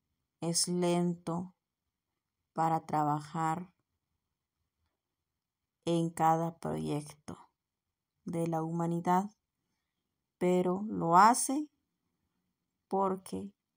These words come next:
espera la fortaleza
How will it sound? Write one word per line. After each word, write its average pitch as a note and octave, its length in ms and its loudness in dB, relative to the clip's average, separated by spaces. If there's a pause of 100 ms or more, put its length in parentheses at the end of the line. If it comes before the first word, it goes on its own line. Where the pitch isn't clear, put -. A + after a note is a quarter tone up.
(640)
espera F3+ 840 0 (360)
la E3 160 -2
fortaleza D#3+ 920 -2